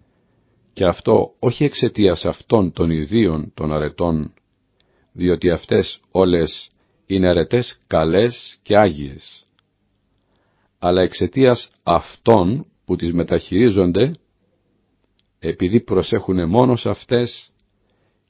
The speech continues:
και αφήνουν την καρδιά τους να τρέχει στα θελήματά τους και προς τη μεριά του διαβόλου, ο οποίος, βλέποντάς τους να βγαίνουν από τον ίσιο δρόμο,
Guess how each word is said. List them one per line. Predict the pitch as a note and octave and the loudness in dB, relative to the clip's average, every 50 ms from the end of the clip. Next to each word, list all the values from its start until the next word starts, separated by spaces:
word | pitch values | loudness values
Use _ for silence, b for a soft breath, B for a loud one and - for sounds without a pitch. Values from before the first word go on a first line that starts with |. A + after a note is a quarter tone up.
| _ | _
και | _ - B2 | _ 2 2
αφήνουν | A2 G#2+ - - B2 A#2+ A2+ G#2 | 2 2 2 2 4 4 4 2
την | F#2 G2 F2+ | 0 -2 -2
καρδιά | F2+ F2 E2 D#2 D#2 F2 G2+ G2+ | -2 -2 -2 -2 0 2 2 2
τους | - F#2 F2 E2 | 2 0 -4 -2
να | E2+ E2 D#2+ | -2 -2 -4
τρέχει | - - F#2+ G2 F#2+ - F#2 E2+ | 0 0 0 0 0 -2 -8 -10
στα | - - - E2+ | -10 -10 -14 -12
θελήματά | - - E2+ F2+ G2+ F2+ E2 D2+ D2+ - G2 A2 A2 | -8 -6 -2 -2 0 0 0 -2 0 0 0 0 -2
τους | - G#2 G2+ F#2+ - - - _ _ _ _ _ _ _ _ _ _ _ _ _ _ _ _ _ _ _ _ _ _ _ _ _ _ _ _ _ _ _ _ | -6 -10 -10 -10 -12 -18 -20 _ _ _ _ _ _ _ _ _ _ _ _ _ _ _ _ _ _ _ _ _ _ _ _ _ _ _ _ _ _ _ _
και | - C#3 C#3 C3+ B2 A2+ - - _ _ _ _ _ _ _ _ _ | 4 6 8 8 8 8 4 0 _ _ _ _ _ _ _ _ _
προς | - G2 G2+ - | -2 0 0 0
τη | - - | 0 -2
μεριά | F#2+ F2 E2+ F2 F#2+ F2+ F2 | -2 -2 -2 -2 -2 -2 -2
του | - F#2+ | -2 -4
διαβόλου, | E2+ D#2 D#2 D#2 D2+ D2+ D2 D2+ F#2 A2+ A#2 A#2 A#2 A#2+ A#2+ B2 - _ _ _ _ _ _ _ _ _ _ _ _ _ | -4 -2 -2 -2 -2 -2 0 2 4 4 4 4 2 0 -4 -6 -10 _ _ _ _ _ _ _ _ _ _ _ _ _
ο | _ E2+ | _ -2
οποίος, | E2+ E2+ - A#2 G#2+ F#2 E2 | -2 0 2 2 2 2 0
βλέποντάς | D#2+ F2 G2 G2 E2+ E2+ E2+ E2+ F#2 F#2+ - - | 0 -2 -2 0 0 0 2 2 2 2 2 -4
τους | - F2 D#2 | -10 -8 -6
να | E2+ E2 D#2+ | -4 -2 -2
βγαίνουν | D#2 D2 E2+ G#2+ B2 B2+ A2+ F#2+ F2+ D#2 - - _ _ _ | -4 -4 0 0 2 2 2 0 0 -2 -6 -12 _ _ _
από | E2 E2+ - F2 | -6 -4 -4 -2
τον | D#2+ D#2+ D#2+ F#2+ | -4 -2 0 -2
ίσιο | A#2+ A#2+ - - G2 E2+ | -2 -2 -2 -2 -2 0
δρόμο, | D#2+ E2 F#2 G#2+ A#2+ B2 B2 A#2+ A#2+ | 2 2 2 2 2 2 0 -2 -4